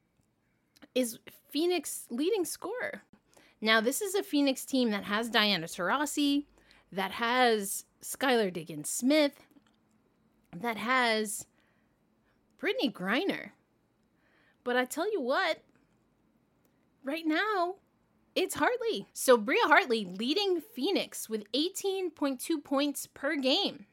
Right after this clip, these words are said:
And that's coming off the bench. Griner at sixteen point six points, Taurasi at sixteen point four. And that's,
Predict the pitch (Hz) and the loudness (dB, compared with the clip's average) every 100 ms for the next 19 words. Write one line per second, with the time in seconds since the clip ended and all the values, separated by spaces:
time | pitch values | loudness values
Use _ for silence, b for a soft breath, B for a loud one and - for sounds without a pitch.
0 | _ 254 294 403 427 480 494 466 480 403 | _ -2 0 -2 -4 -2 -2 -4 -6 -4
1 | 440 440 202 - B B B - 254 302 | -2 -2 -6 -10 B B B 0 4 4
2 | 302 247 226 302 - 294 254 254 240 - | 4 2 0 -6 -4 -2 -2 -2 -4 -6
3 | 247 - 240 214 202 - 214 214 240 285 | -10 -6 -4 -4 -6 -6 -2 0 0 0
4 | 226 214 254 - 247 226 226 202 - 196 | -4 -4 -8 -6 -4 -4 -4 -8 -6 -2
5 | 226 175 180 185 262 - | 0 0 -4 -4 -4 -4